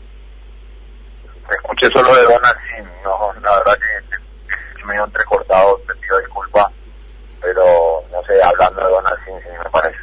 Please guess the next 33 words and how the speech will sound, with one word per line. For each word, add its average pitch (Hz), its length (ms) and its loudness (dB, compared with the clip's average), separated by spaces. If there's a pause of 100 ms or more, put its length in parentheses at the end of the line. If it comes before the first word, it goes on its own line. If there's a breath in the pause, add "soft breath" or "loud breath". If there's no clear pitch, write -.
(120)
me - 880 -12
parece 87 240 2
un 90 140 -8
gran 90 320 0
jugador 90 520 4
y, - 880 -16
y - 20 -20
creo 104 200 0
que 110 100 4
Regatas 101 400 4
se 110 60 -6
durmió 104 300 -4
un 101 80 -16
poco 101 380 2
en, 95 80 -4
en, - 1040 -20
en 101 100 -18 (120)
ya 98 140 4
renovarlo 95 640 2
a 90 80 2
mitad 90 320 0
de 90 120 -4
temporada 90 400 0
porque 98 220 -4
la 95 80 2
verdad 90 240 2
la 95 80 4
rompió 92 400 -4
en 92 140 -12
mil 92 100 -20
pedazos 92 600 0
y, 90 160 -8
y - 500 -20